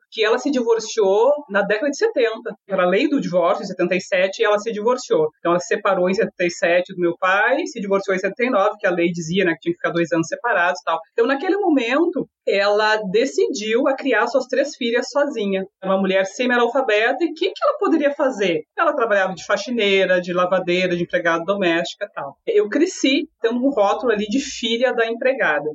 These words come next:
Entrei na escola com sete anos de idade, já com esse rótulo,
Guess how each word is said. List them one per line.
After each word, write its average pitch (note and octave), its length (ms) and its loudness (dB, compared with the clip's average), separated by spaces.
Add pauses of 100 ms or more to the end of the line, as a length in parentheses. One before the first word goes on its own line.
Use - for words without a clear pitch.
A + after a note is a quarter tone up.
(100)
Entrei A3+ 280 2
na A3+ 100 0
escola G3+ 340 0
com G3+ 80 -6
sete G#3 320 -2
anos F#3+ 160 0
de A3 80 0
idade, A#3 440 2 (360)
já F#3+ 520 2
com G3+ 180 -6
esse F#3 260 -6
rótulo, G#3 600 2